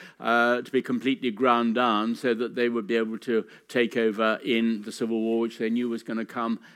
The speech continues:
at the end of the, uh, as soon as the Japan itself was defeated. Um,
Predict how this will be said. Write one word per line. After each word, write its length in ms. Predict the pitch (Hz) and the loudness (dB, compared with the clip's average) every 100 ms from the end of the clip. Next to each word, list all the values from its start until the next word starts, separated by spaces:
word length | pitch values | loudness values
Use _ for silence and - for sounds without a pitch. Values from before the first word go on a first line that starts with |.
| - | -14
at 200 | 113 127 - | -8 -8 -4
the 320 | 123 113 104 - - _ | 0 0 -2 -10 -20 _
end 400 | 120 113 113 110 - | 0 0 0 -4 -10
of 360 | 127 117 104 - | -4 -2 -2 -6
the, 580 | 104 107 107 107 107 104 | -4 -2 0 0 0 0
uh, 840 | 104 104 104 101 95 82 104 - - | 0 0 0 -2 -6 -8 -10 -10 -12
as 80 | |
soon 220 | - 110 110 | -8 -6 -6
as 120 | - | -6
the 140 | 117 | -10
Japan 480 | 98 110 - 110 110 | -8 -8 -2 0 0
itself 420 | 104 - 110 101 | -4 -4 -6 -4
was 160 | 110 - | -10 -10
defeated. 580 | - 151 156 110 - - - - - - | -6 -4 -4 -6 -14 -18 -20 -20 -20 -4
Um, 680 | 120 120 123 120 123 117 | 4 6 8 6 2 -2